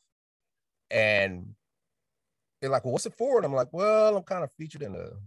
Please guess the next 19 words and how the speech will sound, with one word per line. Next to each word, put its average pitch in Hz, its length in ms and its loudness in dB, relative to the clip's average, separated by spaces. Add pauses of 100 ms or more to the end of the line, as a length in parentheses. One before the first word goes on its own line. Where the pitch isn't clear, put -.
(220)
National 117 460 -8
Geico 110 420 -6
commercial 113 360 -10
called - 320 -8
Scoop. - 500 -12
There 117 180 -2
it 120 60 -4
is. 113 260 -8
Set - 180 -10
it 78 80 -14
up 76 120 -12
real 82 180 -14
beautiful." 76 560 -20 (800)
Now 104 160 0
I'm 107 80 0
looking 101 200 -6
at 92 100 -2
the - 60 -20
chat 92 360 -4